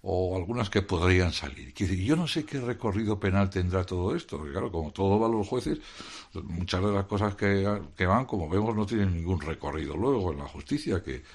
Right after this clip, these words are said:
es mucho más severa y comprueba, mm, de una forma muy, muy rotunda todos los datos. Yo no sé qué, qué recorrido tendrá en el ámbito, eh, judicial, pero sí sé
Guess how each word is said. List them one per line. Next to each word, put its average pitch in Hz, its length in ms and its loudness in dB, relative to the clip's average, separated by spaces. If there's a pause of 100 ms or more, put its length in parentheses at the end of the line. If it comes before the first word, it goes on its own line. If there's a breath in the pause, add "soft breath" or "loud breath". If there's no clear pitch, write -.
(280 loud breath)
es 76 160 -4
mucho 87 280 2
más 82 200 2
severa 87 480 4
y 73 260 -4
comprueba, 76 640 -2
mm, 69 540 -6
de 80 60 -4
una 78 140 0
forma 80 300 -2
muy, 78 240 -2
muy 73 280 0
rotunda 82 560 4 (540 loud breath)
todos 80 320 2
los 71 100 -4
datos. 92 280 -2
Yo 135 120 6
no 170 140 4
sé - 300 2 (200)
qué, 71 220 -4
qué 69 300 0 (120)
recorrido 73 400 -2
tendrá 71 400 0 (440 loud breath)
en 78 180 2
el 71 100 4
ámbito, 71 680 4 (100)
eh, 65 440 0 (680 loud breath)
judicial, 65 520 -4 (520 loud breath)
pero 78 280 2
sí 147 300 4
sé 156 380 0